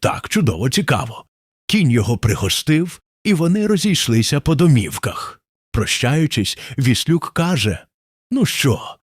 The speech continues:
завтра до мене?» Кінь відповідає: «Із задоволенням». Віслюк прийшов додому,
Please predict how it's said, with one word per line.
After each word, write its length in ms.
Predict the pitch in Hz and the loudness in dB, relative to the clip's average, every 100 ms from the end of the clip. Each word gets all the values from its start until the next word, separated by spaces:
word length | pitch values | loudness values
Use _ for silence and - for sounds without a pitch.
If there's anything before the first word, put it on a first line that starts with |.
| - | -4
завтра 480 | 117 76 - - | -2 -2 -4 -2
до 120 | 170 214 | 2 4
мене?» 480 | 160 80 76 143 - _ _ _ - | 4 2 -2 -10 -18 _ _ _ -2
Кінь 280 | 143 135 | 2 4
відповідає: 840 | 165 175 165 123 110 90 87 101 120 - _ - | 2 0 0 2 2 0 0 0 -2 -6 _ -2
«Із 200 | 175 92 | -2 -2
задоволенням». 1040 | 87 113 120 170 107 95 85 87 85 65 - - _ - | -2 0 2 2 2 0 -2 -2 -2 -4 -12 -20 _ -8
Віслюк 520 | 98 117 - 143 202 | -2 -2 0 0 0
прийшов 400 | - 208 - 113 | -2 -2 0 0
додому, 600 | 95 139 117 98 113 160 | 0 0 2 0 0 -2